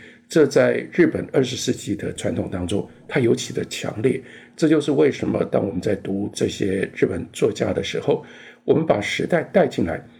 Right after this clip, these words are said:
它会更具备有意义，或者是它反而会让我们更觉得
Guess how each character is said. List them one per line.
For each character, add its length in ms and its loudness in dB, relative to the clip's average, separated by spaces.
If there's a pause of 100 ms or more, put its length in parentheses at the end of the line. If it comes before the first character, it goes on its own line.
(160)
它 220 0
会 220 2 (280)
更 200 6
具 160 -6
备 180 2
有 180 -4
意 140 -4
义， 160 -4
或 160 -6
者 140 -6
是 260 -4
它 140 -4
反 180 -6
而 240 -2 (240)
会 100 4
让 160 2
我 60 -4
们 160 -4
更 180 -2
觉 160 -6
得 220 -4